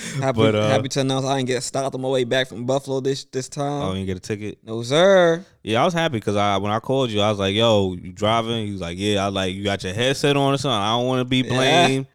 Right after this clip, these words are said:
Speaker 2: for you getting a ticket 'cause, you know, you, you was wilding, you know, having a, uh, phone to your ear and stuff like that." But, um, all right, let's get to it. You know, topic, hot topic.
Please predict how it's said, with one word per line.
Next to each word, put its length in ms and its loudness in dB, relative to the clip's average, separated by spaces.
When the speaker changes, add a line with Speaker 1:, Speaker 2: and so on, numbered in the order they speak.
Speaker 2:
for 100 -6
you 140 -2
getting 220 -2
a 40 -8
ticket 360 -2
'cause, 360 -6
you 100 -10
know, 320 -10
you, 200 -18
you 200 -10
was 100 -10
wilding, 540 -4
you 100 -10
know, 280 -14
having 280 -8
a, 60 -16
uh, 460 -16
phone 380 -6
to 120 -10
your 140 -10
ear 260 -12
and 80 -20
stuff 260 -12
like 200 -16
that." 220 -18
But, 120 -18
um, 320 -14
all 60 -4
right, 40 -2
let's 160 -4
get 160 0
to 220 2
it. 100 0
You 100 -6
know, 180 -2
topic, 460 -2
hot 180 -6
topic. 420 -2